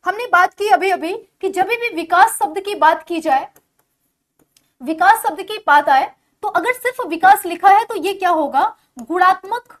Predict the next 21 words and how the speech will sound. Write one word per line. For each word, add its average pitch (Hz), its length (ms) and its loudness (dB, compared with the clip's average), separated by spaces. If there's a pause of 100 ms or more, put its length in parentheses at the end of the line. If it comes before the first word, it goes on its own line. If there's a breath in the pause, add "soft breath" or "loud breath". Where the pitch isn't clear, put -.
(240)
होगा, 294 280 2 (460)
प्लस 403 300 0
क्या 370 140 2
होगा? 311 440 0 (220)
मात्रात्मक 381 720 0
होगा। 220 260 -12 (420)
ठीक 359 140 -12
है, 427 120 -10 (680)
मात्रात्मक 330 680 -2 (440)
होगा 311 220 -2
और 381 240 2
मात्रात्मक 359 680 0
को 392 120 -2
ही, 349 220 -10 (2500)
प्लस - 400 -12 (260)
मात्रात्मक, 269 800 -6 (1900)
और 349 160 -2
मात्रात्मक 370 960 -2
को 359 120 -4
ही 359 160 -4
आप 359 280 0